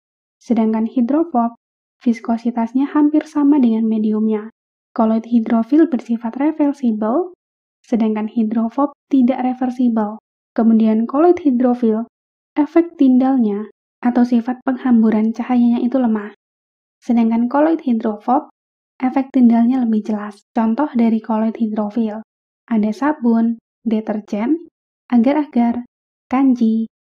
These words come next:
gelatin, dan protein. Sedangkan koloid hidrofob, ada sol belerang, sol F E O H tiga, sol-sol sulfida,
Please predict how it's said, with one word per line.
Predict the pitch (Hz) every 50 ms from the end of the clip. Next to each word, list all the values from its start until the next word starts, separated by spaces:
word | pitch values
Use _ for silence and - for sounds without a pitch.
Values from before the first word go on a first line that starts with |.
| _ - 220
gelatin, | 208 233 226 214 202 208 - - 240 254 269 277 285 - _ _ -
dan | 220 214 214 208 202
protein. | 214 214 208 208 214 196 - 214 208 196 202 208 - _ _ _ _ _ _ _ _ _ _ _ _ _ _
Sedangkan | _ - 240 208 226 220 208 214 214 220 220
koloid | - 214 214 214 214
hidrofob, | 214 233 214 208 226 196 196 - - 247 285 302 - _ _ _ _ _ _ _ _ _ _ _ - -
ada | 226 214 220 214 214
sol | - 214 214 208
belerang, | 208 214 208 208 208 202 202 220 277 320 339 330 - _ _ _ _ _ _ _
sol | - 220 214 -
F | - 226 226 - 277
E | 285 311 320
O | 285
H | - 294 269 -
tiga, | 269 247 226 214 220 214 214 214 214 _ _ _ _ _ _ _ _ _
sol-sol | - - 214 208 208 208 220 208 208
sulfida, | 208 - 254 277 285 - 254 226 202 214 202 196 202 208